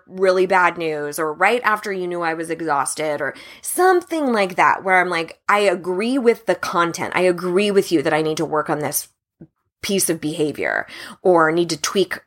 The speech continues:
this thing that I said." What I don't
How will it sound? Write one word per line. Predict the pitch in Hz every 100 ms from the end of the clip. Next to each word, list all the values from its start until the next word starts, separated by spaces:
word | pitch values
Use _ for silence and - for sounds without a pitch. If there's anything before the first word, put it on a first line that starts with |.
| -
this | 165 165 151 - - - - _ _
thing | - 214 190
that | 185 170
I | 160
said." | - - - - - _ _ _ -
What | 180
I | 170
don't | 170 143 220 214 254 - - -